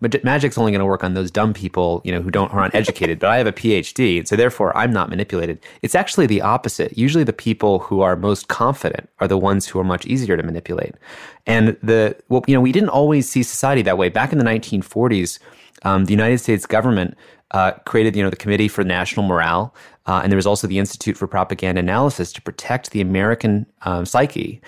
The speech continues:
from foreign influence. We recognized fundamentally how vulnerable our population was to outside influence, and we actually made it a government campaign funded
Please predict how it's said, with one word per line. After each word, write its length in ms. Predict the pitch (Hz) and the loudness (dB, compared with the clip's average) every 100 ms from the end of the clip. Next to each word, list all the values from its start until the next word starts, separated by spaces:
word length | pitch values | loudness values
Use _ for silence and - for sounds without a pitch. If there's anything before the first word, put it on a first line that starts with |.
| - | -20
from 380 | - - 120 123 | -18 -2 2 2
foreign 340 | 117 113 110 101 | 2 0 2 0
influence. 480 | 107 101 - - - | -2 -2 -6 -6 -2
We 120 | 117 | 0
recognized 680 | 101 131 139 101 82 - - | 2 2 0 -2 -4 -6 -6
fundamentally 640 | 117 110 98 104 - - | 0 2 2 0 -2 -6
how 240 | - 104 | -2 0
vulnerable 540 | 92 95 113 117 92 87 | 2 2 4 2 0 0
our 120 | 85 | -2
population 640 | - 101 90 90 104 87 | -4 -6 -2 -2 -2 -6
was 300 | - - - - - - | -10 -12 -18 -20 -20 -12
to 100 | - | 0
outside 340 | 98 107 101 92 | 0 2 0 2
influence, 440 | 131 - 80 - | 0 -2 -8 -6
and 160 | 98 101 | -2 0
we 100 | 107 | 0
actually 240 | - 113 | 0 0
made 180 | 98 101 | 2 2
it 100 | 90 | -2
a 40 | |
government 460 | 87 110 147 127 85 | -2 0 2 2 0
campaign 500 | - 82 - 80 82 | -6 -6 -6 -6 -8
funded 420 | - 87 85 82 | -4 -2 -2 -6